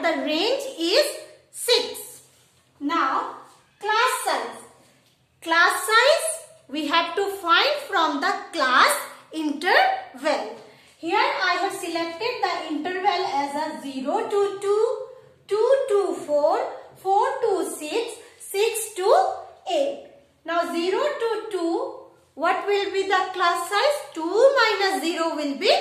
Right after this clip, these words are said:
two. Four minus two. For the interval two to four. Four minus two again two. So it means here the class size is your two.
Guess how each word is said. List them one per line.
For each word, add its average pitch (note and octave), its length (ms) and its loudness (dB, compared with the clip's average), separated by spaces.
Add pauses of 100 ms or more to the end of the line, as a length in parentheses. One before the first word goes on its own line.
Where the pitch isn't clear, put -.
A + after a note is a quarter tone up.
(320)
two. - 380 -4 (800)
Four G#4 440 2 (380)
minus F4 680 -2
two. G#4 420 4 (540)
For C#4 180 -2
the D#4 180 0
interval F4 500 0 (160)
two F#4 320 -4
to F#4+ 300 -6
four. A4 500 2
Four C#4 260 4
minus D#4 460 -2
two F#4 140 -4
again F#4+ 360 0 (300)
two. - 380 2 (300)
So A4 140 -6
it F4+ 380 -4
means B4 400 -4 (300)
here D#4 440 2 (140)
the F4 240 -6
class D4 480 -2
size C#4+ 420 -2
is C#4+ 300 -4
your C#4 260 0 (640)
two. - 380 0